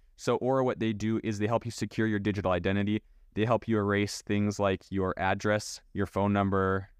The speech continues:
uh, even, like, your personal browsing habits from when you're shopping. They prevent that from being sold or traded on different websites, and they remove it.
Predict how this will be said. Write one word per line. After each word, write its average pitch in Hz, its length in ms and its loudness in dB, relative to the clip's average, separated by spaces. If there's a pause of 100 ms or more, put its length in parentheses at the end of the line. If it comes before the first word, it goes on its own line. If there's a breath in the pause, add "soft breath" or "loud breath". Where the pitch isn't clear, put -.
uh, 80 180 -4
even, 98 260 0
like, 87 380 -2 (140)
your 90 240 -2
personal 95 400 -4
browsing 87 480 2
habits - 640 -2 (420)
from 92 220 -6
when 92 180 0
you're 90 140 0
shopping. 110 580 2 (600)
They 107 140 0
prevent 117 360 0
that 113 100 -2
from 113 140 -4
being 101 160 0
sold 101 480 -2
or 95 160 -4
traded 98 360 -2
on 90 120 2
different 90 320 -4
websites, 120 680 -2
and 98 140 -4
they 92 100 -2
remove 87 420 -2
it. - 320 -4